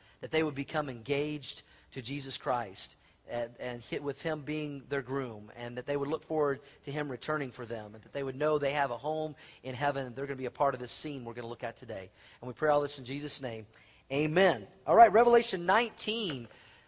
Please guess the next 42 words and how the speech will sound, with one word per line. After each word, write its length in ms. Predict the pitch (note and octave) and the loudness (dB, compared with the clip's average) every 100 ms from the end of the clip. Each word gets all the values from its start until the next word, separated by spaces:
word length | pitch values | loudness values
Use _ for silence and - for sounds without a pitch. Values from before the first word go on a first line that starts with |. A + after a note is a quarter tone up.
| _ _ - | _ _ -2
Two 200 | B3 B3+ | 0 4
things 320 | A#3 A#3 G3+ | 4 4 2
that 120 | G#3 | 2
are 40 | |
gonna 160 | F#3+ F3+ | 2 2
happen 460 | F#3 G3 - G3+ F3 | 4 4 4 0 0
when 100 | F3 | -2
we 80 | |
get 140 | E3+ F#3 | -2 0
to 80 | D#3+ | 4
heaven. 300 | F3+ D#3+ C#3 | 4 4 0
First 260 | G#3 G3+ | 0 0
of 80 | F3+ | 4
all, 120 | F3+ | 4
heavenly 520 | D#3+ F#3+ G3+ F#3+ F3 | 6 4 4 0 -2
worship. 520 | D3+ D#3 G#3 G3+ D3 - | 0 2 2 2 -2 0
Chapter 320 | F#3+ G3 F#3+ | 2 2 2
nineteen, 440 | G3 F#3+ G3+ F#3+ | 0 0 -4 -4
beginning 340 | E3 D#3+ F#3+ F3+ | -2 0 2 0
in 120 | D#3 | -2
verse 260 | E3+ F3+ - | -2 -2 -4
one. 460 | E3 G#3 G3 C3 - - - - - _ | 2 4 4 2 -6 -20 -20 -20 -20 _
John 280 | - G3 G#3+ | 6 8 8
says, 260 | - G#3 D#3 | 6 4 6
"After 400 | F#3 A#3+ - A#3+ | 8 8 8 0
these 400 | F3+ A#3 A3+ - | 0 0 2 0
things, 560 | A3+ B3+ G3 F#3+ G3+ | 2 4 4 2 0
I 160 | - F#3+ | 4 6
heard 160 | G3+ G#3 | 6 6
a 80 | |
loud 360 | F#3+ F#3+ A3+ F#3+ | 8 10 10 8
voice 360 | G3 G3 G3+ - | 6 6 4 2
of 140 | F3 | 0
a 40 | |
great 280 | F3+ G3+ A3+ | 4 4 6
multitude 540 | G#3 G#3 F#3+ - G#3 - | 4 2 0 -4 -4 2
in 180 | G3+ | 2
heaven," 500 | F#3+ G#3+ A#3 F3+ G#3 A#3+ | 8 10 10 8 2 0
there's 220 | D#3 F3+ F3 | 0 0 0
the 80 | |
scene, 440 | G3+ G#3 F3+ G3 G#3 - - - | -4 -2 -2 -4 -8 -14 -12 2
"saying," 640 | - A#3 G#3+ G3 A#3 | 10 10 10 6 2